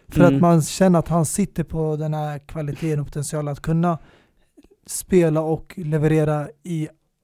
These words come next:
Speaker 1: alla toppligor. Jag känner att det är en spelare som man skulle kunna kasta in i Serie A eller i, eh, Premier League och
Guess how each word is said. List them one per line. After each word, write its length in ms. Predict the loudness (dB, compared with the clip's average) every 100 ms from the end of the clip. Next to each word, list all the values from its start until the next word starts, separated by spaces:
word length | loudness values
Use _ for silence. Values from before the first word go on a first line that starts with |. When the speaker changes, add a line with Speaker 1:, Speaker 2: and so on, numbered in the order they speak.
| _
Speaker 1:
alla 400 | 0 2 0 -2
toppligor. 640 | -4 -10 -2 -2 -2 -10
Jag 180 | -6 -6
känner 300 | -4 -2 0
att 80 | 0
det 60 | 0
är 40 |
en 60 | 0
spelare 260 | 0 -2
som 120 | -2 -4
man 80 |
skulle 160 | -6 -8
kunna 160 | -8 -8
kasta 260 | -8 -2
in 220 | 0 0
i 220 | -2 -8 -8
Serie 440 | -4 -2 -2 -4
A 140 | -6 -4
eller 340 | -4 -2 -4
i, 200 | -6 -8 -12 -20 _ _ _ _ _ -6
eh, 240 | -4 -2
Premier 260 | 2 2 2
League 160 | 0 -4
och 260 | -10 -12